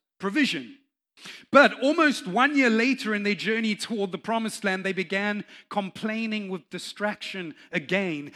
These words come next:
And this time it wasn't because they didn't have what they needed from God's provision of manna,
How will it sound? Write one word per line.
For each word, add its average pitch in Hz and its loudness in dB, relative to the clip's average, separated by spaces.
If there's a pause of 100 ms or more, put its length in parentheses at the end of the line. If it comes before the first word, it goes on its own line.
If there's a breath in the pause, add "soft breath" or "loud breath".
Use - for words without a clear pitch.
(140 loud breath)
And 180 0
this 233 -2
time 240 0
it 185 -8
wasn't 226 -4
because 233 -6
they 196 -2
didn't 202 -4
have 165 -2
what 180 -6
they 180 -4
needed 185 -4
from 175 -10
God's 180 -6
provision 180 -8
of 147 -10
manna, 170 -2